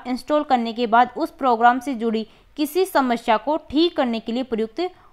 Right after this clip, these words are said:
हो सकता है। तो ये कौन सा होता है? तो ये होता है आपका पेज। क्या होता है? पेज। यहाँ पर ऑप्शन आपका सी बिल्कुल सही हो जाएगा। नेक्स्ट क्वेश्चन यहाँ पर देखिए, डीवीडी इसका एक उदाहरण है।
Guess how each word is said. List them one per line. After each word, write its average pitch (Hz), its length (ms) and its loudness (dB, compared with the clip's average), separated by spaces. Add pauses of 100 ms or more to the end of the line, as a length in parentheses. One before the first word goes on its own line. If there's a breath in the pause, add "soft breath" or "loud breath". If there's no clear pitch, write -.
(160 soft breath)
हो 285 180 2
सकता 226 380 0
है। 175 180 -6
तो 220 140 -6
ये 233 120 0
कौन 226 260 -2
सा 262 100 0
होता 247 280 4
है? 269 200 0 (580)
तो 247 100 -4
ये 247 140 -2
होता 247 200 2
है 240 40 8
आपका 311 220 4 (100)
पेज। 208 420 -4
क्या 240 100 2
होता 240 200 2
है? 330 140 0 (120)
पेज। 214 440 -4 (220)
यहाँ 214 160 0
पर 226 100 -8
ऑप्शन 226 280 -2
आपका 247 220 0
सी 262 240 -6
बिल्कुल 233 320 -4
सही 220 200 -2
हो 226 120 2
जाएगा। 240 340 0 (1900)
नेक्स्ट 240 360 2
क्वेश्चन 294 180 -2
यहाँ 285 100 0
पर 277 100 -2
देखिए, 254 260 -2
डीवीडी 294 480 2
इसका - 460 0
एक 254 200 -2
उदाहरण 214 500 0
है। 185 220 -8